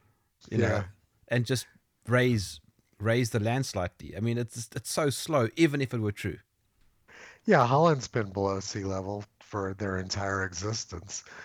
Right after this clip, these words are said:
Speaker 2: and they've managed to cope with it just fine. So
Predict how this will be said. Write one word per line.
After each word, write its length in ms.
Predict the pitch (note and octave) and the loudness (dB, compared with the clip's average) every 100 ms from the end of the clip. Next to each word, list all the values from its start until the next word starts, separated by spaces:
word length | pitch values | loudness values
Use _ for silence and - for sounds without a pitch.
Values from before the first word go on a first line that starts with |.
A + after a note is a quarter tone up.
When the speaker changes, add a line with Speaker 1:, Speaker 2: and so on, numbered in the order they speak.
| - - - | -20 -20 -10
Speaker 2:
and 280 | G2 F#2+ F#2+ - _ _ _ | -6 -6 -8 -16 _ _ _
they've 320 | G#2 G2+ G2 G2+ | -4 -4 -4 -4
managed 480 | G2 G2 G2+ - | -4 -4 -6 -6
to 80 | G2 | -8
cope 320 | - G#2 C#3+ | -4 -2 -2
with 120 | A2 - | -4 -4
it 120 | F#2 | -4
just 260 | F#2 E2+ - | -6 -8 -4
fine. 460 | A#2 A#2+ F#2 G2 | -4 -2 -6 -4
So 240 | E2+ G#2+ | -2 -2